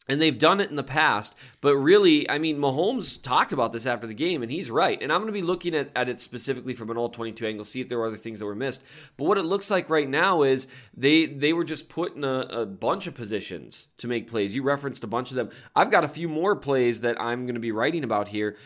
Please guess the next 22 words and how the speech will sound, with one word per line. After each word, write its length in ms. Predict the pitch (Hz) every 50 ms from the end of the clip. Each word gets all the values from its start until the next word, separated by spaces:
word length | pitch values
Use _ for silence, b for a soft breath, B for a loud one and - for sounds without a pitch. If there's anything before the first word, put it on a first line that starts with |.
| B B B
where 160 | B - 135
things 420 | 131 135 - 147 156 160 170 151 120
just 300 | - 131 135 135 - 117
weren't 360 | 101 110 117 127 135 131 - _
executed 760 | 120 123 127 - - 135 - - 117 113 110 113 113 110 -
quite 300 | - - 110 113 113 113
correctly. 560 | - - 104 113 131 - - 113 110 101 B B B B B B B B
And 160 | 127 135 135
until 380 | 127 110 - - 165 196 202
they 220 | 196 165 170 156 135
show 400 | 127 - - - 151 165 170 151
that 160 | 131 110 95
they 100 | 127 127
can 140 | 127 127 107
execute 500 | 101 107 110 - - 127 - 135 131 135
that 200 | 135 127 123 -
correctly 640 | - 110 101 104 104 107 - 131 135 143 156 156 -
and 180 | - 113 110 107
just 220 | 101 117 107 -
make 320 | 101 101 104 113 120 113 -
teams 380 | - 110 110 113 113 110 -
pay, 480 | _ - 98 95 98 101 110 131 135